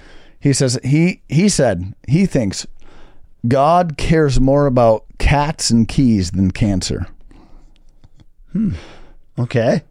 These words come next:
Speaker 1: His point was, like, a lot of times when the big things happen,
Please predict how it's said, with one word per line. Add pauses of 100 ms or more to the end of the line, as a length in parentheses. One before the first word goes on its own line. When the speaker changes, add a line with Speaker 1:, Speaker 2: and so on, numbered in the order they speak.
(920)
Speaker 1:
His
point
was, (460)
like, (340)
a
lot
of
times (500)
when
the
big
things
happen,